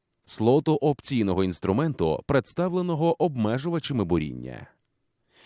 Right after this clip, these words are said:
Хірургічні бори пропонуються у двох варіантах: короткому із спеціальним розширенням біля основи для фіксації обмежувачів буріння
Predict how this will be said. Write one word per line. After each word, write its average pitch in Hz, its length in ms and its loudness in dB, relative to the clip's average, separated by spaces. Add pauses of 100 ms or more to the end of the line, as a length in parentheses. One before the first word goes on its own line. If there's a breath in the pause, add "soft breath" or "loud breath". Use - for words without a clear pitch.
(280 loud breath)
Хірургічні 165 680 2
бори 156 340 2
пропонуються 139 680 0
у 180 180 0
двох 127 300 0
варіантах: 92 760 0
короткому 165 720 4
із 175 160 0
спеціальним 175 640 2
розширенням 156 640 2
біля 143 220 4
основи 143 420 2
для 135 180 2
фіксації 139 580 0
обмежувачів 127 640 2
буріння 117 600 2